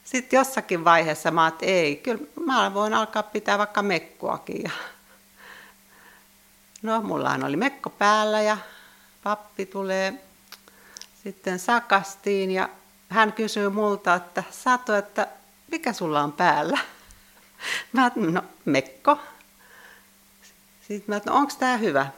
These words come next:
Sä, sä oot, on. Sit mä oot, no, annat sä luvan mun pitää nyt tätä? No todellakin, saat pitää. <laughs> On. Mut kato,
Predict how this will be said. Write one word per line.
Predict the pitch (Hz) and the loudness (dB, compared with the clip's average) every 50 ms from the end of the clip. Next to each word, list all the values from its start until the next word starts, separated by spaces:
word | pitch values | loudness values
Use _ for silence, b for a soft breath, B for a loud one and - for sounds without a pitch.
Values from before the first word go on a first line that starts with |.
| - - _ _ - | -20 -20 _ _ -20
Sä, | - - 214 208 - - 196 | -8 -6 -6 -4 -4 -6 -8
sä | - 208 | -8 -8
oot, | 202 - - - | -8 -10 -6 -4
on. | 233 254 269 254 226 175 156 151 - | -2 0 2 2 2 2 0 -4 -6
Sit | - - 214 - | -8 -8 -6 -4
mä | 214 208 | -6 -4
oot, | 196 | -2
no, | - - - - - - - | -2 -4 -4 -6 -10 -4 0
annat | 226 262 277 277 269 | 0 2 2 0 0
sä | - 269 262 | 0 0 0
luvan | 254 254 233 220 208 | 2 4 4 4 4
mun | 208 202 202 196 | 4 0 -2 0
pitää | - 202 - - 139 127 | -2 -2 0 0 0 0
nyt | 131 135 135 - - | 0 -2 -6 -6 -4
tätä? | - - 139 - - - B B B B B B B _ | -4 -4 -4 -4 -8 -10 B B B B B B B _
No | 240 - - | -14 -6 0
todellakin, | - 311 311 294 262 214 196 185 185 180 180 175 - - 151 135 139 165 - - | 4 4 4 6 6 4 4 6 6 6 4 4 0 -2 -4 -4 -4 -6 -8 -8
saat | - - - 294 294 254 185 175 - - - | -6 -2 2 4 4 4 4 2 -2 -6 -4
pitää. | - 185 185 185 - - 175 196 220 - B B B B B | -4 -4 -2 -2 0 0 0 0 0 -2 B B B B B
<laughs> | B B - - | B B -4 0
On. | 233 220 214 196 202 B B B B - | 4 4 4 4 2 B B B B -6
Mut | 202 202 | -6 -2
kato, | - 226 214 208 220 208 - | 2 2 2 4 2 0 -2